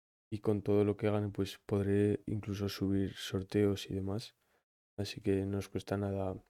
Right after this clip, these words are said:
pasaros por ahí y apoyarme si queréis. Bueno, pues, eh, esto sería todo. Eh, espero que os haya gustado. Voy a seguir subiendo vídeos mucho más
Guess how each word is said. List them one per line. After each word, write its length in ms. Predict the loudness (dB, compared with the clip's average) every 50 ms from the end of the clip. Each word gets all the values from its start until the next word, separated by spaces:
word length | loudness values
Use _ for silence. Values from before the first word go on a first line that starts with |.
| _ _ _ _ _ _ _ _ _ _
pasaros 420 | -4 -2 0 0 0 0 -2 -4
por 180 | _ -2 0 2
ahí 260 | 2 0 0 -2 -6 _
y 180 | 0 2 2 2
apoyarme 500 | 2 2 2 0 2 2 0 -2 -4 -4
si 140 | -6 -6
queréis. 460 | -2 0 2 2 2 0 -2 -8 -16 _ _ _ _ _ _ _ _ _ _ _ _ _ _ _ _ _ _
Bueno, 260 | 0 2 2 0 -2
pues, 440 | 0 0 0 0 0 -2 -8 -12 -10 _
eh, 480 | 0 2 4 4 4 4 2 2 0 -2
esto 260 | -2 -4 -4 -4 -4 -4
sería 340 | -2 0 2 2 2 2
todo. 400 | 2 0 0 0 0 0 -2 -6 -10 _ _ _ _ _ 0
Eh, 280 | 2 4 6 6 6 4
espero 280 | 2 0 0 2 4 4
que 40 | 2
os 120 | 2 2
haya 80 | 0 0
gustado. 580 | 0 0 -2 -2 2 2 4 4 2 0 -2 -4
Voy 240 | -6 0 2 4 4
a 60 | 4
seguir 280 | 2 2 0 0 0 -2
subiendo 340 | -2 -4 -4 -4 -2 -2 -2
vídeos 300 | -2 -2 -2 -4 -4 -4
mucho 280 | -4 -4 -4 -4 -4
más 360 | -4 -2 -2 -4 -4 -6 -10